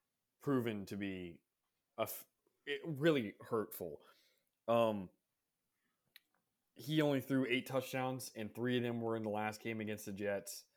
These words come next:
Um, his like you said, it started off relatively well. They started, um,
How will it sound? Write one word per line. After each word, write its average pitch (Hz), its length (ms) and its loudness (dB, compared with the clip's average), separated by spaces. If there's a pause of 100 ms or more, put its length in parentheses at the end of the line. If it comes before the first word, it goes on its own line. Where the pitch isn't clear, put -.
(540)
Um, 95 440 -4 (500)
his 113 480 0 (2000)
like 131 160 4
you 143 80 -2
said, 131 420 8
it 123 200 2
started 139 380 4
off 120 360 4
relatively 110 640 0
well. 104 340 0
They 101 160 -4
started, 107 420 -4 (520)
um, 95 380 -2